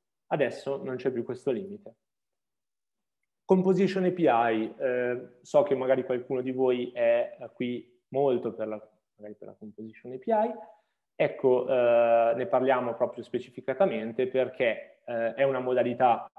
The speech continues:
nuova, opzionale, ok? Quindi sostanzialmente non, potete non usarla, potete continuare l'approccio option, eh, options che avete usato fino adesso, potete eventualmente, poi vediamo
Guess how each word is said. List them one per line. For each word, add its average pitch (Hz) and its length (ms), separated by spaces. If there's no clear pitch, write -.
nuova, 127 800
opzionale, 131 1160
ok? 117 880
Quindi 156 400
sostanzialmente 123 1200
non, 117 880
potete 123 280
non 113 180
usarla, 117 380
potete 117 320
continuare 113 520
l'approccio 117 720
option, 123 720
eh, 110 600
options 127 720
che - 80
avete 107 240
usato 117 400
fino 117 160
adesso, 156 600
potete 135 560
eventualmente, 123 800
poi 117 220
vediamo 113 440